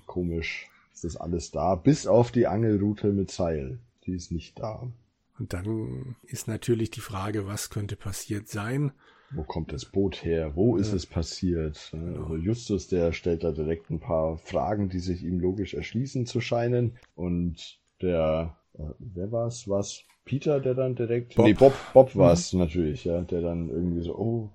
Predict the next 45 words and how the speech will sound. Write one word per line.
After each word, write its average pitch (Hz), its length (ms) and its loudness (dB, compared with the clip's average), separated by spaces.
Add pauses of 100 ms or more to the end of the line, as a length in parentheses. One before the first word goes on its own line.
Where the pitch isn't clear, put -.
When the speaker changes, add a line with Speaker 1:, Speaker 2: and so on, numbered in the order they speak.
(380)
Speaker 1:
Also 82 260 0 (140)
Justus 120 340 8
stellt 110 240 6
die 107 60 2
Frage, 98 680 4
war 90 240 4
vielleicht 95 320 4
noch 92 120 4
ein 95 120 4
zweiter 127 480 6
mit 117 180 6
an 104 200 2
Boot, 110 400 2 (400)
der 98 140 6
dem 95 300 6
Mann 101 300 4
mit 101 160 0
dem 95 160 2
Blut 117 520 -2
helfen 120 340 4
konnte? 113 720 2
Und 90 180 2
dann 92 360 2
Bob 95 260 2
direkt, 87 380 2 (400)
oder 82 340 0
er 80 160 -4
wurde 80 240 -4
umgebracht. - 800 -4
Ja. 76 140 -2 (300)
Speaker 2:
<laughs> - 280 2
Speaker 1:
Da 123 260 8
war 135 160 12
das 135 200 2
dann 120 180 6
zu 120 100 4
viel 123 200 8
mit 101 140 6
dem 87 120 2
Spekulieren. 82 560 -2
Alles 104 280 2
vorher 156 280 8
Speaker 2:
Ja. 151 80 6
Speaker 1:
war 143 120 12
okay. 185 300 10